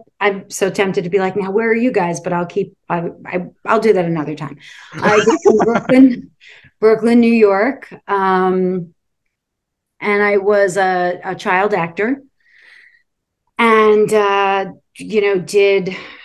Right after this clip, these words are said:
Speaker 1: my first off-Broadway show at twelve and my first Broadway show at twelve. And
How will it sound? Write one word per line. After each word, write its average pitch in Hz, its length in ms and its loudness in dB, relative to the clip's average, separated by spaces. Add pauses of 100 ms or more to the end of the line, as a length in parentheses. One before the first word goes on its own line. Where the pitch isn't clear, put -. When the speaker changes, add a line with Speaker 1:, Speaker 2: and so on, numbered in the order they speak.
(840)
Speaker 1:
my 196 180 -6
first 208 560 -2
off-Broadway 220 640 0
show 208 500 -2
at - 260 -10
twelve 233 680 -2
and 190 220 -6
my 180 200 -8
first 175 320 -12
Broadway 208 360 -2
show 202 340 -4
at 196 140 -10
twelve. 180 580 -4
And 175 260 -6